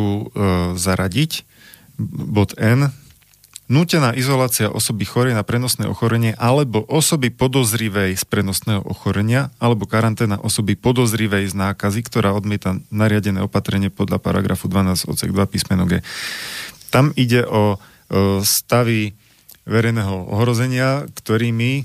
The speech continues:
ktoré sú definované, e, v súčasnosti ako výskyt prenosného ochorenia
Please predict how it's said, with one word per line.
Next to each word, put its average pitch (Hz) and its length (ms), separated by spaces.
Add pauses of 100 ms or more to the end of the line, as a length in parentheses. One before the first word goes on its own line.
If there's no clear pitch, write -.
(140)
ktoré 113 240
sú 113 160
definované, 110 640
e, - 20 (1400)
v 101 60
súčasnosti 135 840
ako 107 480 (480)
výskyt 120 480 (160)
prenosného 113 580
ochorenia 107 760